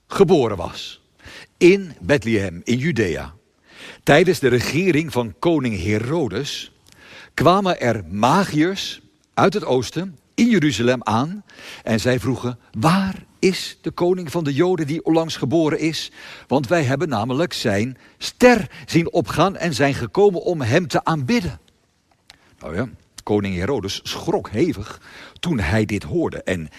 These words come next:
heel Jeruzalem met hem. Hij riep alle hoge priesters en schriftgeleerden van het volk samen om aan hen te vragen waar de Messias geboren zou worden.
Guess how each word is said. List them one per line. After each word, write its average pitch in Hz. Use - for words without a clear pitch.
heel 175
Jeruzalem 151
met 156
hem. 160
Hij 139
riep 208
alle 190
hoge 170
priesters 180
en 226
schriftgeleerden 170
van 233
het 208
volk 170
samen 190
om 208
aan 131
hen 127
te 101
vragen 139
waar 143
de 185
Messias 190
geboren 165
zou 143
worden. 120